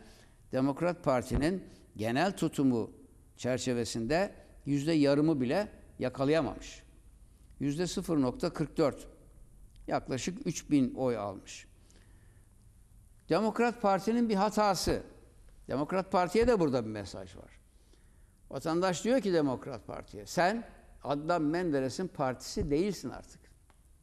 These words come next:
Sen Demokrat Parti unvanı taşımaya layık bir siyasi kurum da değilsin." Bunu söylüyor vatandaş. Neden?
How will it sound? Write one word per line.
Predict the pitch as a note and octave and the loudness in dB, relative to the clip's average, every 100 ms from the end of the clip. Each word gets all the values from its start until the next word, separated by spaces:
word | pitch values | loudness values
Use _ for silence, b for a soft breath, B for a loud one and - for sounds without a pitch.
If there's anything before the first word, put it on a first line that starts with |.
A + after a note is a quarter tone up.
| _ b b b b b | _ b b b b b
Sen | - D#3+ F#3+ | -2 0 2
Demokrat | D#3 E3 D#3+ G3 G3 | 2 0 0 -4 -2
Parti | E3 D3+ - C3+ | 0 0 -2 -4
unvanı | D3+ D3+ D3+ D#3+ F3 | 0 2 2 0 -2
taşımaya | D3 C3+ D3 D3+ F#3 | -4 -4 0 0 0
layık | C3 B2 F#3 F#3+ D#3+ | 0 2 2 0 2
bir | F3+ G3 - - - - _ | 2 2 -8 -20 -20 -20 _
siyasi | - - D3 D3+ - - | -14 -2 0 0 -2 -2
kurum | D#3 E3+ B3 | 2 2 4
da | G3+ C3 | 2 2
değilsin." | G#2+ G2 - - - - - | -2 -6 -12 -16 -18 -20 -10
Bunu | E3+ B3 | -4 -2
söylüyor | - D3 A#2+ G#2 | 2 2 0 -4
vatandaş. | G#2+ - - - - _ _ - _ b b b | -8 -14 -20 -20 -20 _ _ -20 _ b b b
Neden? | D#3 F#3+ A#3 B3 - | 0 4 2 0 -8